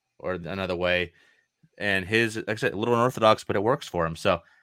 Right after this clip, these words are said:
um, definitely the skills are all there. I think you said be an impact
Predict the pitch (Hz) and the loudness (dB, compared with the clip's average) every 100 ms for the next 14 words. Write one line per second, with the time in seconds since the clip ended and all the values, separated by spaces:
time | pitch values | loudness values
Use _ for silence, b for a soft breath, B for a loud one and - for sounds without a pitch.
0 | b - 92 85 113 117 113 107 95 - | b -8 -8 -4 0 0 4 2 2 -6
1 | 92 - 139 139 139 120 117 101 104 104 | -12 -4 4 6 6 6 6 6 4 6
2 | 101 95 101 110 104 107 95 95 98 - | 4 2 -2 -6 -4 -4 -2 -2 -2 -8
3 | _ _ - - - _ - 110 - 110 | _ _ -20 -20 -20 _ -12 -12 -6 -6
4 | 110 - 98 92 - - | -4 2 4 4 -2 -20